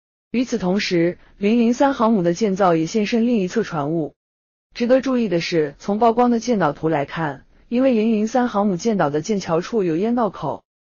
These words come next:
因此可以基本上断定，这是一艘常规动力航母。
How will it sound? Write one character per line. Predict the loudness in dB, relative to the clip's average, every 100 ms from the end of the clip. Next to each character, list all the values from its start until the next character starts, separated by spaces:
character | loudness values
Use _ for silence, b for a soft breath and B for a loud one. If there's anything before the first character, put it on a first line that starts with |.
| _
因 | 2 2
此 | 2 2
可 | 2
以 | 2
基 | -2 0
本 | 0
上 | 0 0
断 | 2 0
定， | 0 -4 -4 -14 _ _
这 | -4
是 | -2 0
一 | 0
艘 | 2 2
常 | 0 2
规 | 0
动 | 2 0
力 | 0
航 | -2 -2 -2
母。 | -2 -4